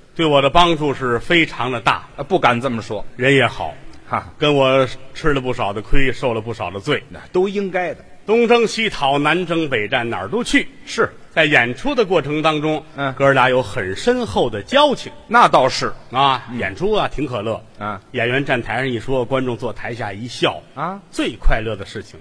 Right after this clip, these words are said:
Speaker 2: 就这种形式。
Speaker 1: 而且现场什么事情都能发生。
Speaker 2: 哦。
Speaker 1: 我们前两天在广州演出。
Speaker 2: 嗯。
Speaker 1: 现场有一大姐生孩子。
Speaker 2: 您别乐，真事儿。
Speaker 1: 好多媒体也都报了啊。
Speaker 2: 嗯。
Speaker 1: 可能乐的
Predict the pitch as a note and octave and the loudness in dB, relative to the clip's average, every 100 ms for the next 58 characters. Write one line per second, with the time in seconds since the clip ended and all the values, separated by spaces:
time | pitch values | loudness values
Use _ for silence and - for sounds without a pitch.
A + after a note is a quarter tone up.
0 | - - E3 C#3 G#2 E2 - G#2 E3+ C3+ | -18 -12 -8 -6 -8 -12 -12 -10 -8 -2
1 | D#3 D3 - D#3 C3 A#2 A2+ - D3+ G#3+ | 0 0 0 0 0 -4 -6 -4 -2 -2
2 | F#3+ D#3+ B2+ B2 A#2+ A#2 A2 A2 G#2 A2 | -2 -4 -6 -6 -6 -8 -6 -6 -6 -8
3 | G2 - - - E3 - - - - C3 | -14 -18 -16 -6 -6 -6 -12 -20 -8 -4
4 | C#3+ - D3+ D3 B2 C#3 C3 - G#2 F#2+ | -4 0 0 0 -2 -4 -4 -4 -6 -6
5 | C3 G3+ E3+ F#2+ F2 F#2 G2+ - - A2+ | -2 0 0 -4 -6 -6 -4 -6 -8 -10
6 | G#2 - - - C3+ B2+ A2 A#2 A2+ B2 | -10 -12 -20 -6 0 0 0 -4 -2 -2
7 | A2 G2+ F#2+ - B2 G2+ G#2+ A#2 - - | -4 -4 -8 -6 -6 -6 -8 -8 -12 -18
8 | - - - - - - - - - - | -18 -18 -20 -20 -20 -18 -18 -18 -20 -20
9 | - - - - B2+ G3 G3+ G3 F#3+ F3 | -20 -20 -20 -10 -4 2 6 8 8 6
10 | C3+ A#3 C#4 A#3 C4+ D3 - - - - | 6 8 8 8 6 4 0 -16 -20 -20
11 | - - - - A2+ C#3 C#3 C#3 B2+ B2+ | -20 -20 -20 -8 -2 0 2 2 2 0
12 | A2+ B2 C3 G#2+ F2 G2+ G2 F2+ A2+ E2 | 0 0 2 0 0 -4 -6 -4 -6 -6
13 | - - - B2 E3 F3+ F3 F#3 D3 B2+ | -12 2 6 6 6 2 2 4 4 2